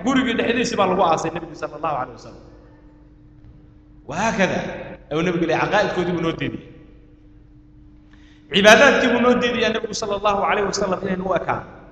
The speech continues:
Walidaalika buu Nabigu sallallahu alayhi wa sallam aadaankii markii la aadaamayay, ee uu Nabigu rabay dadka inuu salaada ugu yeero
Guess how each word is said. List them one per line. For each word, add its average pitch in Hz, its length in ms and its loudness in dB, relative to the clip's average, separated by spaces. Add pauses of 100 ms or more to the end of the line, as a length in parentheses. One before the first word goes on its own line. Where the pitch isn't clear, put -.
(1300)
Walidaalika 233 480 4
buu 226 140 2
Nabigu 233 280 2
sallallahu 226 480 2
alayhi 220 240 0
wa - 80 -2
sallam 220 200 0
aadaankii 220 560 2
markii 214 280 -2
la 190 100 2
aadaamayay, 196 540 4 (1600)
ee 208 100 4
uu 214 80 4
Nabigu 240 280 2
rabay 226 200 2
dadka 240 260 2
inuu 233 180 2
salaada 233 380 2
ugu 220 180 -2
yeero 190 300 2